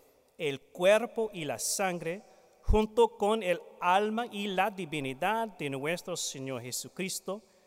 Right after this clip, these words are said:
y, por consiguiente, Cristo entero.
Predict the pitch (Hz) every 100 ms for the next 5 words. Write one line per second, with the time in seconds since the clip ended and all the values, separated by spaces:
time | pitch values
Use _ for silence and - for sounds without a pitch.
0 | _ _ _ 196 190 _ - - - 147
1 | - 170 170 170 - 165 160 185 - 214
2 | 254 - - - _ _ - 196 180 -
3 | 190 185 _ _ _ - 151 139 _ 170
4 | 156 104 95